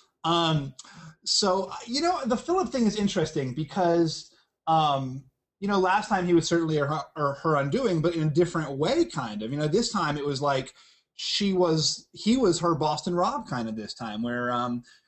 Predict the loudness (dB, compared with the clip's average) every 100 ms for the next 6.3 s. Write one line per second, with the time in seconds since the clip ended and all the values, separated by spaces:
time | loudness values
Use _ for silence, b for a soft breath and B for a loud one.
0 | -2 0 2 0 0 0 0 2 4 4
1 | 4 2 4 2 0 -6 -12 _ _ -8
2 | -4 0 0 0 -4 -6 -14 -18 -18 _
3 | _ -6 2 4 4 2 2 2 0 -2
4 | -2 2 2 2 0 -2 0 0 0 -2
5 | -2 0 0 2 4 6 4 2 -2 0
6 | -2 -4